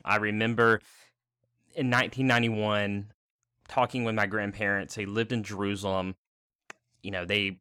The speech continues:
sent us pictures through the mail of them in gas masks with the apartment covered in plastic,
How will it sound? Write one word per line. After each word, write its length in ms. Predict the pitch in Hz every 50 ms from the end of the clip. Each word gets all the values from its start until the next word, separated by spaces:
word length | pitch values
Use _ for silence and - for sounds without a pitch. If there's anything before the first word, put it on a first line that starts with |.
| -
sent 240 | - - - 131 123
us 80 | 120 -
pictures 560 | - - 139 127 - - - 123 113 110 -
through 140 | - 123 117
the 80 | 113
mail 420 | 107 107 104 104 104 104 104 107 90
of 240 | 78 101 98 92 101
them 240 | 104 101 101 104
in 160 | 85 92 95 92
gas 340 | 98 101 104 104 - -
masks 400 | - 113 101 95 98 95 - -
with 100 | - 113
the 60 | 90 87
apartment 440 | - - 117 101 104 101 - -
covered 240 | - 113 101 95 98
in 80 | 92 90
plastic, 640 | - - 107 95 95 90 - - 104 92 - -